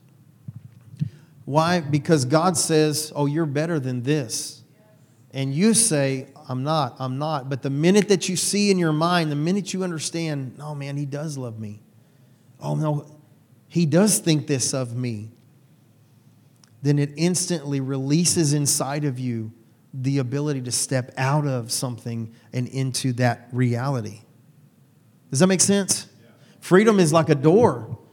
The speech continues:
Speaker 1: Truth is a door that you open and you, <laughs> you, you can run right into it, but you gotta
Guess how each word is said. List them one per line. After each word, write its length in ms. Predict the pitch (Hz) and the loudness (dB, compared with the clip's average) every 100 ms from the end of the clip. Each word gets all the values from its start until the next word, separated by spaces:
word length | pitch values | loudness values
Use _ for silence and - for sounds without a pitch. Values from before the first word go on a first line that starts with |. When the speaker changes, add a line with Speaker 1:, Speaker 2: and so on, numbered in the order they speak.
| _ - | _ -14
Speaker 1:
Truth 380 | - 185 226 - | 4 6 6 6
is 160 | 175 151 | 6 6
a 60 | |
door 360 | 139 180 220 185 | 4 6 6 6
that 120 | 156 | 2
you 200 | 156 175 | 2 4
open 320 | 180 202 196 | 6 4 2
and 140 | 165 160 | 0 0
you, 240 | 190 175 | 0 -2
<laughs> 240 | 143 120 - | -6 -8 -4
you, 60 | |
you 280 | 208 165 208 | -4 -2 -4
can 260 | 196 175 160 | 2 2 4
run 220 | 185 196 | 2 4
right 180 | 196 190 | 4 4
into 300 | 226 220 175 | 2 2 0
it, 80 | 151 | 2
but 100 | 147 | 0
you 140 | 151 | 0
gotta 340 | 160 165 160 | 2 2 2